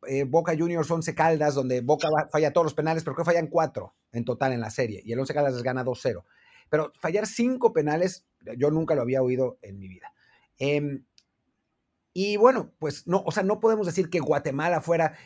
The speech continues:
eh, ten-, tiene una gran generación. Si este equipo de Guatemala perdió, creo que cinco uno con Honduras, o no sé con quién diablos.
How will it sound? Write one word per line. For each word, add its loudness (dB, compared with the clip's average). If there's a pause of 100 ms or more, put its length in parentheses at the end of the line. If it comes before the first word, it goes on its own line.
eh, -4
ten-, -4
tiene -2
una -2
gran 0
generación. -2
Si 0
este -2
equipo -2
de 2
Guatemala 0
perdió, -2
creo -8
que -14
cinco -6
uno -4
con -6
Honduras, -8
o -16
no -16
sé -10
con -10
quién -6
diablos. 0